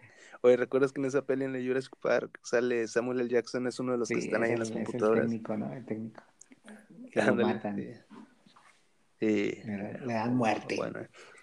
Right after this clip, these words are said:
Speaker 2: Bueno, me acuerdo yo ahí en el Bravo que hacía eso porque,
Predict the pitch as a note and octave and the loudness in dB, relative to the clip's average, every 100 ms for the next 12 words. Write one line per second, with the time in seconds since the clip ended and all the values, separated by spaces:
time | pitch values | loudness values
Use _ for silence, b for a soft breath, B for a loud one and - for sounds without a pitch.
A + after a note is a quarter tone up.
0 | B C#3 E3 E3+ - C#3+ D#3+ E3+ G#3 F#3+ | B 4 4 4 4 4 6 8 10 10
1 | F#3 F#3+ F3+ D3+ C3 D3 F3+ F3+ C#3 A#2+ | 10 8 4 4 4 4 2 2 -2 0
2 | C#3+ D3 D3 F#3 - C3+ - A#2 A2 - | 2 2 2 0 0 0 0 0 -2 -6
3 | - | -16